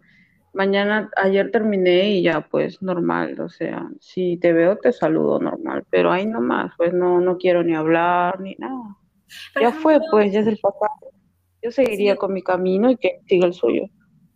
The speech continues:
Speaker 2: si yo tu-, yo terminara con mi flaco actual, o sea, como que sí, o sea, tenemos una relación como que muy fuerte, de, más allá de, de la relación de pareja.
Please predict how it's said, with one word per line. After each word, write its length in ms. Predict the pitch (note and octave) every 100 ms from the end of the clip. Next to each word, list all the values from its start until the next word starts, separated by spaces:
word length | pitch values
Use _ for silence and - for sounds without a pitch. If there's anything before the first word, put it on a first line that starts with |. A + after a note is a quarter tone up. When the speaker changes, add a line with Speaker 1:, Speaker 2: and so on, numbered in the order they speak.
| -
Speaker 2:
si 180 | - B3+
yo 160 | C#4
tu-, 180 | F4 -
yo 140 | A#3 C4+
terminara 560 | E4 C4 G#3 A3 A3+ A#3
con 240 | G3+ F3
mi 100 | F3
flaco 380 | - G3+ G3+ G3
actual, 520 | F3+ - F3 F#3 E4+ _ _ _ _ _ _ _ _ _ _ _ _
o 100 | -
sea, 280 | G3+ A3 G#3+
como 360 | G#3+ A3+ G3+ G3
que 340 | F3 E3+ E3+ E3+
sí, 1000 | - A#3 A#3 B3 A#3+ A#3+ A#3+ A3+ G#3 G#3 _ _ _ _ _ _ _ _
o 100 | -
sea, 160 | G#3 G#3+
tenemos 300 | A3 A#3+ C#4
una 160 | D4+
relación 460 | D4+ A#3 G3 A3+ A#3
como 120 | C4
que 80 | A#3
muy 180 | G#3 A3+
fuerte, 540 | - A3+ G#3 G3+ -
de, 380 | G#3 A#3 A3+ G#3+
más 300 | G#3 G#3+ A3+
allá 300 | A3 A3 G#3+
de, 420 | G#3+ G#3+ F3 E3
de 140 | D#3+ E3
la 120 | E3
relación 380 | E3+ E3+ G3 G3+
de 100 | G#3+
pareja. 260 | E3+ E3